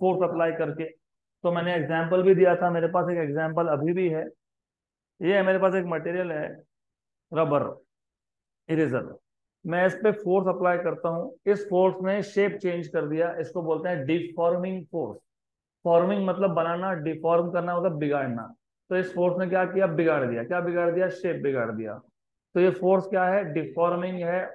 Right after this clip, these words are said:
और कौन सा है? External है, ये external deforming force है। अब अगर मैं इस force को हटा देता हूँ तो body का shape वापस से वही हो गया जो पहले था।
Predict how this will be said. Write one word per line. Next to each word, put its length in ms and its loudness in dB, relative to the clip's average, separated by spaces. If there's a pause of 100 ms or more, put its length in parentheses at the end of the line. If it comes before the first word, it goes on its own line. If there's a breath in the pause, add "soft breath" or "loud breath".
और 160 0 (300)
कौन 180 2
सा 200 -2
है? 120 0 (160)
External 680 0
है, 220 -6 (640)
ये 120 2 (100)
external 560 2
deforming 500 0
force 400 -2
है। 120 -2 (1040)
अब 180 4
अगर 260 4
मैं 420 0
इस 240 0
force 220 0
को 120 2
हटा 200 2
देता 220 0
हूँ 140 0
तो 80 -4
body 300 -2
का 140 -2
shape 300 -4
वापस 400 -4
से 80 -2
वही 280 2
हो 180 2
गया 200 0
जो 140 -2
पहले 300 -2
था। 200 -4